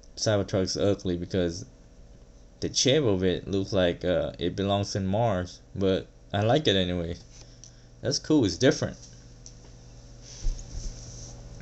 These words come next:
So that's what I did. I, uh,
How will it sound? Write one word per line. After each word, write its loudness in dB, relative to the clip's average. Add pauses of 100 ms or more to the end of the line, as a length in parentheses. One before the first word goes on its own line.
(680)
So 4
that's 0
what 6
I 6
did. 2 (1500)
I, 4
uh, 4